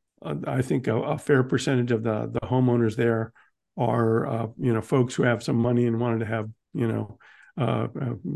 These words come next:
big, uh, large houses on large plots of land. So, um, there has been intense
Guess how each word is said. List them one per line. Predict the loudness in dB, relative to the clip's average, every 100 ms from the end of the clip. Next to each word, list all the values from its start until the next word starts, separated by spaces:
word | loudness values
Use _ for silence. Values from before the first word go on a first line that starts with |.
| -8 -4
big, | 0 2 4
uh, | 4 4 2 0 -2
large | 4 6 6 4
houses | 4 6 4
on | 2 2
large | 0 -2
plots | -2 -2 -2
of | -2
land. | 0 0 -4 -12 -20 -20 -20 _
So, | -10 4 8 8 6
um, | 4 2 2 -2 _ _ _ _ _ _ _ _ _ _ -12 -12 4
there | 6 6
has | 4 2
been | 4 4 2
intense | -2 -6 -6 2 4 4 -2